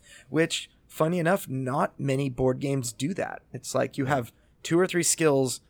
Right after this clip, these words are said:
for your, you know, in, in a fantasy dungeon crawling type board game, you've got, like, two or three skills that your character can use, and that's it. But in, in Deliverance, you have this resource based,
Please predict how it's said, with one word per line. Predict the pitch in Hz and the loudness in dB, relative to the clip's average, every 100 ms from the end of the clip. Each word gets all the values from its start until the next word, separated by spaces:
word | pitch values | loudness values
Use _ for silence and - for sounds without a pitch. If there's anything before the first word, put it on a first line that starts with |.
| _ | _
for | - 156 | 0 2
your, | 135 131 | 4 4
you | 135 139 | 4 4
know, | 127 | 4
in, | 123 | 2
in | 117 | 0
a | 131 | 0
fantasy | 156 131 123 139 117 | 2 2 2 0 -2
dungeon | - 131 123 131 | 2 4 4 0
crawling | 117 127 123 120 | 0 0 0 -2
type | 139 123 | -4 -4
board | - 131 120 | 2 2 2
game, | 123 123 | -2 -2
you've | 123 | -2
got, | 135 127 | -4 -4
like, | 120 | -8
two | - 147 | -4 -4
or | |
three | 135 139 | -2 -2
skills | - 139 131 123 | 0 2 2 0
that | |
your | - | -6
character | 120 139 127 123 | -6 -2 -2 -4
can | 120 123 | -8 -6
use, | 123 123 - - - - - _ 139 | -4 -4 -6 -10 -16 -20 -20 _ 0
and | 135 123 123 120 - _ _ | 0 0 -2 -4 -10 _ _
that's | 131 131 - | 0 2 4
it. | 160 - | 2 2
But | 127 123 - _ _ _ - | 0 -2 -4 _ _ _ -6
in, | 135 123 123 - | -4 -2 -4 -6
in | 123 113 - - | -4 -6 -10 0
Deliverance, | 127 170 135 - | 4 4 2 0
you | 135 | -2
have | 120 | -2
this | 120 - | -2 -4
resource | 123 160 - 139 - | -2 0 4 4 2
based, | 131 123 127 - | 0 0 -2 -6